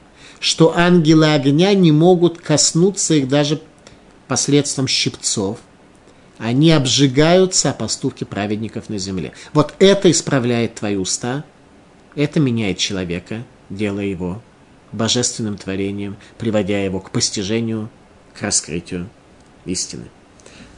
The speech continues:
Тогда произойдет то, что было сказано пророку:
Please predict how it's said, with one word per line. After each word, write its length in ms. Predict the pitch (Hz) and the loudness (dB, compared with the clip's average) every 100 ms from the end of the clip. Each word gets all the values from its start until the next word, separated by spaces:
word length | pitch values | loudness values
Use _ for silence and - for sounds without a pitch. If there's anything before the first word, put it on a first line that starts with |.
| - - | -20 0
Тогда 380 | 156 143 165 185 | 4 4 4 4
произойдет 580 | 196 180 160 156 160 | 6 6 6 4 4
то, 80 | 156 | 2
что 160 | 139 127 | 0 0
было 180 | 120 117 | 0 0
сказано 440 | - 110 95 98 | -2 -4 -4 -6
пророку: 640 | 90 95 92 107 - 110 | -6 -6 -4 -6 -6 -12